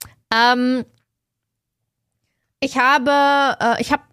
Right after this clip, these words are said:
ich hab erst überlegt, ob ich's anspreche, aber ich hab mich dazu entschieden, dass ich's mache, weil es ist ja an sich jetzt nichts Schlimmes.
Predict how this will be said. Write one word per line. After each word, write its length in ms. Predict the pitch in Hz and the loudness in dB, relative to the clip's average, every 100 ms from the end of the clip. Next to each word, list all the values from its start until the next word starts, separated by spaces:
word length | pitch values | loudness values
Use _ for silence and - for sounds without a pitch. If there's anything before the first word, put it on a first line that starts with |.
| _ | _
ich 140 | 220 277 | -2 -2
hab 160 | 269 | -2
erst 240 | 208 208 233 | -4 -4 -2
überlegt, 440 | 202 190 240 - | 0 0 -2 -4
ob 100 | 330 | -6
ich's 160 | 339 - | -6 -4
anspreche, 800 | 277 285 - 269 269 - 262 | -6 -6 -6 -4 -4 -2 -4
aber 240 | 208 202 190 | -2 0 -2
ich 120 | 196 | -4
hab 120 | 214 | -4
mich 160 | 196 - | -4 -2
dazu 260 | 185 180 | -6 -4
entschieden, 380 | 180 - 185 170 | -6 -4 -4 -2
dass 160 | 165 170 | -2 -2
ich's 180 | 214 196 | -2 0
mache, 240 | 190 190 | -2 -2
weil 100 | 165 | -4
es 120 | 156 | -4
ist 100 | 165 | -6
ja 100 | 165 | -4
an 100 | 135 | -2
sich 160 | 143 143 | -4 -6
jetzt 240 | 135 - | -8 -4
nichts 240 | 160 - - | -4 -4 -4
Schlimmes. 600 | 156 165 208 285 - | 0 4 2 2 -6